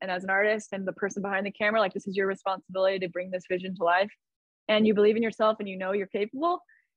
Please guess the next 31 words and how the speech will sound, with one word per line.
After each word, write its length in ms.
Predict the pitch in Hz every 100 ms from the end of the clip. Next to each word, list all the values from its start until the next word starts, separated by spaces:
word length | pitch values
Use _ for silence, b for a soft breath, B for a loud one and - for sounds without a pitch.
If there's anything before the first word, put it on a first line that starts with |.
| -
that 220 | 269 277 247
just 220 | 262 - _ _ _ 214
gets 220 | 247 -
stronger 340 | - 247 240
and 100 | 226
stronger 340 | 202 214 214 208
and 80 |
better 200 | 196 202
and 80 | 190
better 260 | 202 196 180
over, 300 | 175 180 180 -
over 180 | 196
time. 380 | 196 196 160 170 _
So, 160 | -
like, 180 | 190 190
years 280 | 208 214 208
and 100 | 202
years 240 | 196 185
later, 220 | 190 190
you're 180 | 185 180
just 160 | 175 -
gonna 140 | 180
be, 120 | 175
like, 220 | 170 151 -
way 120 | 175
more 160 | 165 160
confident. 400 | 160 170 - - _
Like, 120 | 196 190
that's 260 | 196 -
normal. 340 | 190 185 196 202
But 220 | 185 180